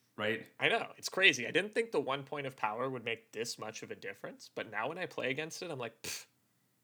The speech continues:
Speaker 2: three three. Who cares?"
Speaker 1: Yeah, 'cause all the stuff that you're, you know, all the creatures that matter are four power or four toughness.
Speaker 2: And I think that that helps a deck like Werewolves compete, because before it was like, if you're playing aggro, you might as well be monocolored to get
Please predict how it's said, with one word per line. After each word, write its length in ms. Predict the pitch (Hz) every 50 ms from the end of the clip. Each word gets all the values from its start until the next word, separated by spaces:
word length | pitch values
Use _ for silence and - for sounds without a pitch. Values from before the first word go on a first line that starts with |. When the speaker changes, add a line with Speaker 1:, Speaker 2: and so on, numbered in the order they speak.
| _ _ _
Speaker 2:
three 200 | - 110 107 107
three. 440 | - - - - - 101 104 104 - - - _ _ _ _ _ _ _ _
Who 140 | - - 170
cares?" 440 | - - - 98 98 104 110 - - - - - _ _
Speaker 1:
Yeah, 200 | 139 190 220 208
'cause 160 | - 110 107
all 160 | 110 123 139
the 80 | 151 151
stuff 260 | - - - 156 156 -
that 140 | 147 120 117
you're, 360 | 127 131 127 120 110 - - - -
you 120 | - 117 110
know, 240 | 95 90 98 117 127 - - - - - - - - - - -
all 100 | 139 160
the 80 | 175
creatures 320 | - - 165 160 147 143 131
that 120 | 120 98
matter 420 | 107 120 127 123 107 101 113 120 -
are 100 | 110 110
four 260 | - - 147 147 156
power 440 | 151 156 156 220 214 113 85 - - - - - - _ - _ _ _ _ _ _ - -
or 200 | 127 - - 147
four 180 | - 143 135
toughness. 540 | 135 - 190 190 - - - - - - - -
Speaker 2:
And 100 | 143 131
I 60 | 139
think 260 | 139 139 185 208 214 -
that 240 | 220 208 - - _ _ -
that 180 | 147 139 - -
helps 420 | - - 143 147 143 139 - -
a 60 | 139
deck 400 | 120 - 147 123 110 - - -
like 240 | 127 113 104 - -
Werewolves 640 | 107 107 104 107 107 104 104 104 101 101 - - - _ _ _ _ _ _ _ _ _ _ _ -
compete, 600 | - 120 117 - - - 120 131 151 - - - -
because 340 | 135 120 - - 120 117 -
before 480 | - 113 - - - 170 180 180 156
it 40 | -
was 120 | 131 135 131
like, 100 | 120 107
if 60 | - -
you're 80 | 120
playing 280 | 120 - 180 208 226 160
aggro, 440 | - 117 127 123 117 117 117 117 117
you 100 | 113 110
might 200 | 113 110 123 127
as 100 | 127 110 123
well 100 | 113 104
be 120 | - 110
monocolored 720 | 107 107 101 104 104 104 - - 107 95 98 98 98 101 -
to 80 | -
get 160 | - - -